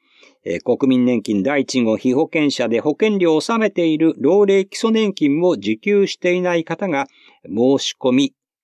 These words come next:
可能です。ただし、国民年金基金に加入している方は加入することができません。詳しいことはお問い合わせください。お問い合わせ先、国保年金課国民年金係、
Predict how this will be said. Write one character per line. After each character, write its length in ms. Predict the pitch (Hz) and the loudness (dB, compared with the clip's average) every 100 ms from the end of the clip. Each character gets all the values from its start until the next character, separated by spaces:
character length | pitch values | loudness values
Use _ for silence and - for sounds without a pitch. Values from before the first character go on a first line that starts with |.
| - | -16
可 160 | - | -8
能 200 | 90 156 | -8 -8
で 80 | - | -8
す。 180 | - - _ _ _ _ | -10 -10 _ _ _ _
た 120 | 214 | -2
だ 140 | 196 165 | 0 0
し、 240 | 151 - | 0 0
国 280 | - 151 233 | 0 -2 2
民 180 | 226 220 | 2 2
年 200 | 214 208 | 0 -2
金 280 | 208 202 196 | -2 -4 -4
基 160 | - | -8
金 260 | - 170 143 | -4 0 2
に 140 | 139 | 2
加 160 | 139 143 | 0 -2
入 180 | 170 185 | -2 -2
し 80 | - | -2
て 140 | 170 | 0
い 40 | |
る 120 | 156 147 | 0 -2
方 280 | 151 165 | -2 -2
は 160 | 123 120 | -2 -2
加 120 | - 110 | -4 -2
入 160 | 117 | -2
す 120 | 104 | -2
る 80 | 110 | -6
こ 100 | 113 | -6
と 100 | 113 | -4
が 140 | 196 95 | -4 -4
で 120 | 78 | -6
き 120 | - | -10
ま 120 | 76 | -12
せ 140 | 69 69 | -12 -12
ん。 140 | 64 - _ _ _ _ - | -14 -18 _ _ _ _ -6
詳 120 | 120 | -4
し 100 | - | -2
い 60 | 98 | -4
こ 100 | 98 | -2
と 120 | 180 | -2
は 140 | 82 | -2
お 60 | - | -4
問 240 | 123 123 | 0 2
い 40 | 117 | 2
合 20 | |
わ 60 | 107 | 0
せ 180 | - | -4
く 100 | - | -6
だ 120 | 80 69 | -6 -8
さ 260 | - 67 | -10 -12
い。 80 | 65 - | -12 -10
お 80 | - | -4
問 180 | 233 | -2
い 60 | 214 | 0
合 40 | |
わ 60 | 196 | 0
せ 140 | - | -2
先、 400 | 139 120 - 113 - _ _ _ _ _ _ _ | -4 -6 -4 -6 -6 _ _ _ _ _ _ _
国 180 | - 285 - | -4 -4 -4
保 260 | - 226 | -2 0
年 280 | 214 190 170 | 2 2 -2
金 280 | - 147 131 | 0 0 0
課 240 | - 123 _ | -4 -8 _
国 280 | - 147 220 | -2 0 2
民 240 | 214 196 | 0 0
年 220 | 165 160 139 | 0 0 0
金 260 | 135 120 | 0 0
係、 420 | 107 92 73 135 | 0 -4 -10 -14